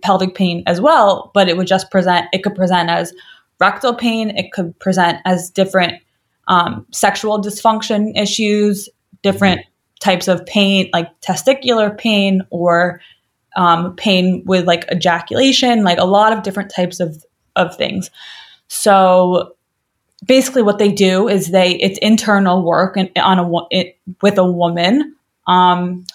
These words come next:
Speaker 1: and they use, like, gloves and lube and put their fingers inside, and they, like, trigger point release the pelvic floor muscles.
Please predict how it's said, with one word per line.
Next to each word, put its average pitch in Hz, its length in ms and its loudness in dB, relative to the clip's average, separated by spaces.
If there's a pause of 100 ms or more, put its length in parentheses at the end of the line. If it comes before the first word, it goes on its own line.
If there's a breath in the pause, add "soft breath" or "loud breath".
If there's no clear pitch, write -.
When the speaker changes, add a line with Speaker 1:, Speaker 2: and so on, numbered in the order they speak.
Speaker 1:
and 190 180 2
they 185 80 0
use, 180 280 0
like, 180 200 -4
gloves 180 460 2
and 180 160 -4
lube 175 280 -4
and 180 180 -4
put 190 240 -2 (100)
their 185 160 0
fingers 180 440 -2
inside, 180 560 2
and 185 220 0
they, 180 200 0
like, 175 200 -2
trigger 226 400 0
point 175 360 -4 (120)
release 170 480 -4 (360 loud breath)
the 196 80 -4
pelvic 170 420 -2
floor - 180 0
muscles. 302 560 -2